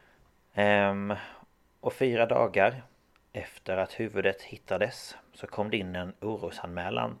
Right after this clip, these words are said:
till polisen som då blev mycket intressant för utredarna i det här fallet. Det var då en boende i en fastighet i centrala Stockholm som inte hade fått tag på sin granne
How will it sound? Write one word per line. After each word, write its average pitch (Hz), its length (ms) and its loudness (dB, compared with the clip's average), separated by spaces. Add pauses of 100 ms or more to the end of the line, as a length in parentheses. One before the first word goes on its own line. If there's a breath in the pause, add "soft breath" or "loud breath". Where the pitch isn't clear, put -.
till - 140 -10
polisen 90 720 -6 (180)
som 92 240 -12
då 87 140 -4
blev 85 460 -8 (100)
mycket - 280 -14
intressant - 640 -12
för 50 400 -6
utredarna 95 800 -6
i - 20 -12
det 101 80 -8
här 98 100 -10
fallet. 98 640 -6 (1400 loud breath)
Det 101 80 2
var 104 100 8
då 98 180 8
en 92 220 4
boende 101 760 4
i 101 120 -2
en 95 140 -2
fastighet - 960 -4
i 104 120 -8
centrala 90 580 0
Stockholm - 800 0 (300)
som - 200 -8
inte 117 300 -2
hade - 120 2
fått - 200 -8
tag 87 320 0
på - 80 -16
sin 85 260 -12
granne 110 640 -2